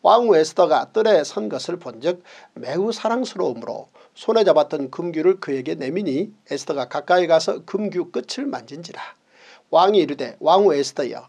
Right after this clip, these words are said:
그대의 소원이 무엇이며 요구가 무엇이냐? 나라의 절반이라도 그대에게 주겠노라." 하니, 에스더가 이르되, "오늘 내가 왕을 위하여 잔치를 베풀어 싸우니 왕이 좋게 여기시거든 하만과 함께 오소서." 하니,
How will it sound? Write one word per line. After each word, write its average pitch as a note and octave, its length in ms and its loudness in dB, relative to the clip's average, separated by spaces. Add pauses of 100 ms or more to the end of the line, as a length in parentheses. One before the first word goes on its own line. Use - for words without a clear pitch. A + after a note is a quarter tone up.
(100)
그대의 A#3+ 320 0
소원이 F#3 360 2
무엇이며 D3+ 720 -4
요구가 B2 380 -6
무엇이냐? F#3+ 600 0 (360)
나라의 D#3+ 440 4
절반이라도 G3 800 4
그대에게 G3 460 4
주겠노라." C#3 460 -4
하니, A#2 440 -10 (340)
에스더가 C3 380 -10
이르되, C3+ 380 -6 (280)
"오늘 A3+ 320 4
내가 F#3 220 6
왕을 E3+ 340 6
위하여 D#3 420 2
잔치를 F3 540 -4
베풀어 - 300 -6
싸우니 E3 520 -2 (200)
왕이 D3 400 -4
좋게 E3 440 -4
여기시거든 B2+ 680 -10 (280)
하만과 A3 680 -4
함께 G#3 400 -8
오소서." C#3 420 -6
하니, A#2 520 -14